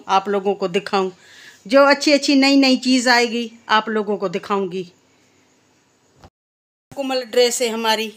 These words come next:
ये देखें, ये कहने लगी, "आप लोगों से शेयर करूं।" ये मैंने सिया है, ये टेलर को सिल रहा है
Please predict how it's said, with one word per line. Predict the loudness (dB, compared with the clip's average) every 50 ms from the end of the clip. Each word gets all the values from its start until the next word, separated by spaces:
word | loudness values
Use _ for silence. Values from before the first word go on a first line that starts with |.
| -18 _ -12
ये | -6 -4 -4 -2 -2
देखें, | -2 -4 -4 -4 -6 -8 -8 -8 -10 -16 _ _ _ _ _ _ _ _ _ _ _ _ _ _ _ _ _ _ _ _
ये | -6 -6 -4
कहने | -2 0 0 0 0
लगी, | 0 0 2 2
"आप | 2 2 2 0
लोगों | -4 -4 -4 -4
से | -6 -6 -8
शेयर | -6 -6 -4 -4 -6 -4
करूं।" | -4 -4 -2 -2 -2 -4 -6 -10 _ _ _ _ _ _ _ _ _ _ _ _ _ _
ये | -4 -2 0 0
मैंने | 2 0 0 0 0 -2 -2
सिया | -2 -2 -4 -4 0 0 2 2
है, | 2 0 -4 -8 -14 -18 -14 -8
ये | -4 -2 -2 -2
टेलर | -2 -2 -2 -2 -2 -2 -4
को | -4 -8
सिल | -10 -10 -8 -6
रहा | -2 0 2
है | 2 2 2 0 -2 -6